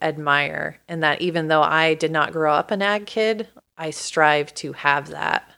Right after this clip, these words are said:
for myself and for my children. Um, it's not like you go to school, you come home and you work till eleven o'clock at night, and then you go to bed, and then you go to school. And, you know, there's, I think you gain a lot.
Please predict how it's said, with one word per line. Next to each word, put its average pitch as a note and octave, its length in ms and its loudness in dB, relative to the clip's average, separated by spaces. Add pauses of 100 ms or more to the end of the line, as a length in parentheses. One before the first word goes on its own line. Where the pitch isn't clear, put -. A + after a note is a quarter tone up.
(200)
for E3+ 120 -2
myself D3+ 580 0
and D3 160 -10
for D3+ 120 -4
my D#3+ 140 -10
children. D#3 520 -2 (560)
Um, D#3 460 -2 (280)
it's G3+ 220 -4
not G3 240 6
like E3 460 2 (240)
you F3 100 -16
go E3 160 4
to D#3+ 60 6
school, D#3+ 420 6
you D#3 160 0
come D#3 220 2
home D3+ 180 4
and C#3+ 80 -2
you C#3+ 120 -4
work C#3+ 280 4
till C#3+ 180 2
eleven C#3+ 260 4
o'clock C#3 320 2
at C#3+ 60 -8
night, D3 200 0
and D3+ 100 -12
then C#3+ 80 -10
you C#3 60 -18
go D3 140 2
to C#3 60 0
bed, D#3 220 6
and D3 60 -6
then C#3 100 -4
you C#3 60 -6
go C#3+ 100 2
to C#3 80 -2
school. D#3+ 400 4
And, C#3 160 -4 (380)
you E3+ 100 -6
know, D3 160 0
there's, - 560 0 (600)
I F#3+ 120 2
think A3 320 2
you F#3+ 280 2
gain F3+ 320 4
a D#3+ 80 4
lot. D3 580 2